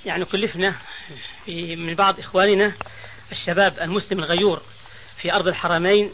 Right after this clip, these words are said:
الشريفين المتحمس للجهاد بأن ننقل إليهم رأي ما يتقدم به سماحة والدنا الشيخ الألباني في مسألتين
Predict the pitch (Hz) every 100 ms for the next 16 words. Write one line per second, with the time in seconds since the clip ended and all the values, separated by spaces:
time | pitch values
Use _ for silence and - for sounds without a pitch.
0 | - - - 180 - 208 165 165 160 147
1 | 156 220 185 - 156 135 139 156 208 220
2 | - - - - - - - - 160 190
3 | 196 202 - - 196 196 202 - - 196
4 | 226 - 185 190 190 214 190 214 - -
5 | - - - - - - 165 214 185 190
6 | - - - - - - - - 170 175
7 | 175 180 190 185 185 170 180 190 156 165
8 | 175 175 175 185 - - 196 170 175 147
9 | 196 190 226 - - - - - - -
10 | - - 190 190 190 - - - - -
11 | - - - - - 185 165 233 185 233
12 | 180